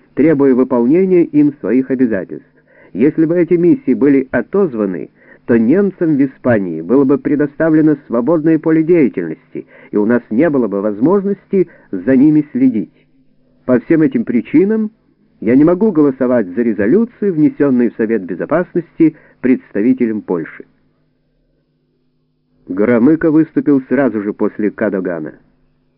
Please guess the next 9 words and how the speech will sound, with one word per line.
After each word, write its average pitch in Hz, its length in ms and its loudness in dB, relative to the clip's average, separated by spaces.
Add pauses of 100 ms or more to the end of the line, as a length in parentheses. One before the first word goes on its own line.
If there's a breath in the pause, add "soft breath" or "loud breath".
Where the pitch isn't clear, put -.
(920)
Господин 117 640 0
Кадоган 165 500 0
пытался 156 560 0
доказать, 131 560 0
что - 180 -6
положение 113 580 0
в 110 60 -2
Испании 117 460 0
якобы 107 480 -2